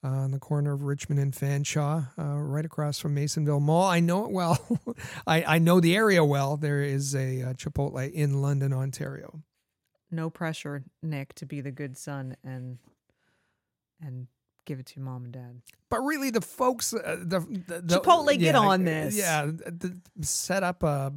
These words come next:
Speaker 1: a pop-up in a mall. Uh, do something, but, but, uh,
Speaker 2: <laughs>
Speaker 1: make the most of this, um, to your benefit.
Speaker 2: Or airmail him Chipotle once a week for the
Speaker 1: Something.
Speaker 2: next <laughs> year. Um, all right, coming up next.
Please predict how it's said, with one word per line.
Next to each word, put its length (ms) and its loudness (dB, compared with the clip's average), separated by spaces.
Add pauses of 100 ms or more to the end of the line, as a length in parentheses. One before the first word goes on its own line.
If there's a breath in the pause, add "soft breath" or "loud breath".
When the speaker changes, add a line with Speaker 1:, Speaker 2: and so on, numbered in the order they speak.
Speaker 1:
a 160 -4
pop-up 500 -2
in 80 2
a 60 2
mall. 400 -2
Uh, 260 -4
do 160 6
something, 600 0
but, 360 -2
but, 440 -4
uh, 240 2 (200 loud breath)
Speaker 2:
<laughs> 180 -4
Speaker 1:
make 260 4
the 100 4
most 400 6
of 100 2
this, 460 -2
um, 640 -4
to 160 -2
your 160 4
benefit. 500 -2 (160)
Speaker 2:
Or 340 -4 (1040)
airmail 540 0
him 340 -6
Chipotle 520 -4
once 260 -6
a 80 -2
week 160 -4
for 260 -4
the 20 2
Speaker 1:
Something. 140 4
Speaker 2:
next 420 2
<laughs> 20 -10
year. 500 -4 (1400 loud breath)
Um, 520 4
all 200 4
right, 260 2
coming 400 2
up 200 0
next. 600 -2